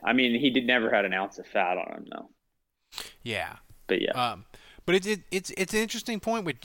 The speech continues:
Speaker 2: with Jameis. And, you know, as we go through, we've only had three days,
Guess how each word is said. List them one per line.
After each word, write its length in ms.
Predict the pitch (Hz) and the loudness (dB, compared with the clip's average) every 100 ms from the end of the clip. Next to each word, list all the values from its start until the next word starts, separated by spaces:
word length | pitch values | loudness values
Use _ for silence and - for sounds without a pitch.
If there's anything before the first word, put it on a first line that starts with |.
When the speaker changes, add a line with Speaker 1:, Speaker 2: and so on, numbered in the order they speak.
| 110 | -6
Speaker 2:
with 180 | 131 110 | -6 -2
Jameis. 320 | 131 127 131 | -2 0 -2
And, 80 | 127 - - - - - - - - - - | -4 -10 -16 -18 -20 -20 -20 -20 -20 -8 2
you 80 | |
know, 160 | 190 196 | 4 6
as 280 | 196 269 247 | 6 6 6
we 140 | 247 | 2
go 240 | 202 202 180 | 6 6 4
through, 680 | - 180 170 156 147 139 117 - - - - - - - _ - - - | 2 6 8 8 4 0 -6 -14 -18 -20 -20 -20 -20 -20 _ -20 -20 -12
we've 180 | 123 165 | -2 4
only 260 | 214 233 | 6 6
had 200 | 208 202 | 6 4
three 220 | - 151 123 | 2 0 0
days, 460 | 92 65 69 - | -2 -4 -8 -10